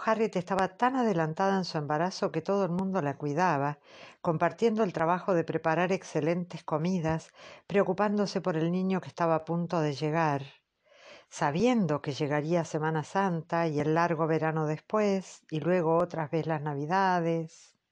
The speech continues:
La Semana Santa se prolongó tres semanas, todas las vacaciones escolares. La casa estaba atestada.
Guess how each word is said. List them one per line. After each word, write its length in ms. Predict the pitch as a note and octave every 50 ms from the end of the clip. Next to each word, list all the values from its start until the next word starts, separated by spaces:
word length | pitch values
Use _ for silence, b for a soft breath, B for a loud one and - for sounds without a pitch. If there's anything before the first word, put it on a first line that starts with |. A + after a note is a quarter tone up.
| _ _ _ _ _ _ _ B B B B B B B B B B B B B B B B B
La 120 | - D#3 C#3
Semana 420 | - - D3+ D#3 F3+ G3 G#3+ G#3
Santa 520 | G#3 - - G3+ G3+ A3 A3 - B3+ B3
se 160 | A3+ - F3 -
prolongó 540 | - - D3+ D3 D3+ D3+ D#3 D#3 F#3+ F#3
tres 280 | F#3 - - - B3+ B3
semanas, 680 | - - G#3+ E3 D3 C3 C#3 C#3 C#3 C#3+ C#3 - - _ _
todas 300 | - A3 A3 A3+ A3+ A3+
las 120 | G#3 F3+ D#3
vacaciones 540 | E3+ - D#3 D3+ - F#3 F3 F3 E3+ -
escolares. 840 | E3 D#3 - - D#3+ D3+ D3 D3 C#3+ C#3 C#3 C#3+ D3 - - - B B B B B B B B B -
La 200 | E3 E3 D#3 -
casa 300 | - A3+ G#3+ - - A3
estaba 340 | - - G3+ G3 G#3 G#3
atestada. 920 | F#3+ F3 - - D3+ - - _ - F#3+ E3+ D#3 C#3 B2+ C3+ C3+ C3 B2